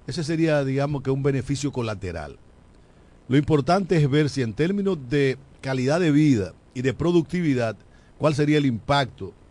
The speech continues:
tanto para el, el empleado como para el empleador. Pero hay que decir que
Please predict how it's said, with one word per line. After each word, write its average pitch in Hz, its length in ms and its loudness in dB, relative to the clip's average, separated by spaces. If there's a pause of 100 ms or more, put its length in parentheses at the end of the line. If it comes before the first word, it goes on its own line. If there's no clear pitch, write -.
tanto 131 300 -6
para 127 200 0
el, 123 400 -6
el 120 140 -2
empleado 127 500 -2
como 117 220 -6
para 110 220 -4
el 110 300 -8
empleador. 110 400 -2
Pero 160 140 2
hay 220 60 2
que 262 140 2
decir 120 400 -2 (880)
que 160 380 2